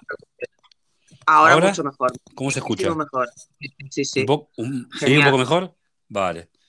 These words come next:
Speaker 1: Sí,
Speaker 2: Vale.
Speaker 1: genial, genial.
Speaker 2: Dale, entonces. Buenísimo.
Speaker 1: Vale,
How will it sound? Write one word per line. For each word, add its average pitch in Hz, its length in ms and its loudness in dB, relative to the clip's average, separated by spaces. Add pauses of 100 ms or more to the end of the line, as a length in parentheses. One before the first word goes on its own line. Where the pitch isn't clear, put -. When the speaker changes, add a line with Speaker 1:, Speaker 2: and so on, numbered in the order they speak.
(240)
Speaker 1:
Sí, - 160 -14 (340)
Speaker 2:
Vale. - 180 -10
Speaker 1:
genial, 143 240 0
genial. 131 360 -2 (880)
Speaker 2:
Dale, 185 300 2
entonces. 90 380 -12 (760)
Buenísimo. 110 600 -6
Speaker 1:
Vale, 165 240 4